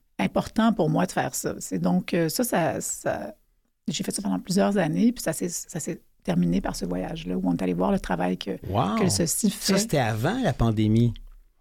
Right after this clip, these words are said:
Speaker 1: Ben oui, effectivement. Donc, un petit peu avant la pandémie, quand même pas quelques années avant la pandémie, ouais.
Speaker 2: Mais moi, je me souviens, parce que moi, je suis allé au Guatemala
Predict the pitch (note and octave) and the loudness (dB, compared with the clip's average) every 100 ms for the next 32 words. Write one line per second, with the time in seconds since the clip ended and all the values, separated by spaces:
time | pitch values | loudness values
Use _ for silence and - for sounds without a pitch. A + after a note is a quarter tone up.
0 | - - D#3+ B2 C3+ E3+ E3 F3+ - - | -12 2 2 4 4 6 6 2 0 2
1 | F3+ D#3 F3 G3 F3 F3 F#3 B3 C#4 - | 4 4 4 4 4 4 4 4 2 2
2 | F#4+ F4+ G3+ G#3+ G3+ G3 F3+ E3+ F#3 A#3+ | 2 4 4 2 2 2 4 4 4 4
3 | G3+ G#3+ F4+ F4 _ _ - A#3+ A#3+ G3+ | 4 4 2 -2 _ _ -2 2 2 2
4 | F#3 G#3+ G3 F#3+ E3+ F#3 F3 E3 F3 F#3+ | 4 4 4 2 0 0 0 2 2 2
5 | F#3 F#3 G#3 D3 C#4 C#4+ D#3 B2+ - G#2+ | 4 4 4 4 4 4 2 2 0 0
6 | D#3 C3+ A#2 C3 D3 A#3 - C3 D#3 C3 | 2 2 0 2 2 2 2 4 4 4
7 | A#2 A2+ D3 C3+ G#2 | 4 4 4 4 2